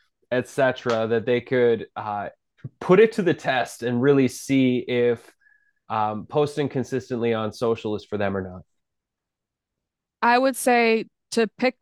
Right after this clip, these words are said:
Speaker 2: one platform to start with, because if there's already that resistance, there's no need to try and be all over the place,
Speaker 1: Yeah.
Speaker 2: and make a schedule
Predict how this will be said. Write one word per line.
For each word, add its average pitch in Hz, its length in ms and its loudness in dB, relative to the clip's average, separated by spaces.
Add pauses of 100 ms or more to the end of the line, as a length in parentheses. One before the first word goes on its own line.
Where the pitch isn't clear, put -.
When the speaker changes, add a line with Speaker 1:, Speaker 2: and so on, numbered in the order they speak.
Speaker 2:
one 220 260 -2
platform 202 720 0
to 190 100 -4
start 165 360 0
with, 170 420 0
because 180 340 -2
if 175 160 0
there's 185 240 2
already 185 340 4
that 170 200 2
resistance, 165 680 -4
there's 170 200 -8
no 170 160 0
need 170 240 -2
to 170 100 -8
try 160 280 -2
and 156 160 -2
be 151 360 -4 (460)
all 175 280 6
over 160 240 2
the 226 100 0
place, 254 580 -2
Speaker 1:
Yeah. 190 180 4
Speaker 2:
and 180 160 -2 (760)
make 233 300 2
a 233 80 2
schedule 208 640 0